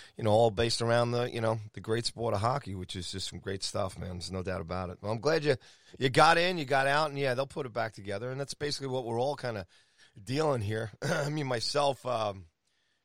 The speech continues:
you know, I play, uh, every month at a, every week, I should say, at an Irish pub here in, uh, in Long Island. Paddy's Loft, it's called.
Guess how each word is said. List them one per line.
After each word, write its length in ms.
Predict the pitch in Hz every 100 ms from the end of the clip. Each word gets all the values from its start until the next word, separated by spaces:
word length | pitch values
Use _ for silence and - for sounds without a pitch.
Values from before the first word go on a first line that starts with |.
| _
you 80 | 117
know, 80 |
I 120 | 127 139
play, 320 | - 127 120
uh, 320 | 113 104 101
every 220 | - 113
month 280 | 113 117 107
at 120 | 107
a, 180 | 101 98 -
every 160 | 123
week, 300 | 107 127 131
I 40 | 98
should 200 | - 82
say, 180 | 98 92
at 60 |
an 100 | 92
Irish 260 | 95 92 -
pub 240 | 95 90
here 240 | 95 92 90
in, 160 | 87
uh, 320 | 87 85 87 87
in 140 | 95 87
Long 180 | 90 92
Island. 380 | 90 90 90 -
Paddy's 300 | 104 107 92
Loft, 300 | 92 90 -
it's 100 | -
called. 360 | - 90 87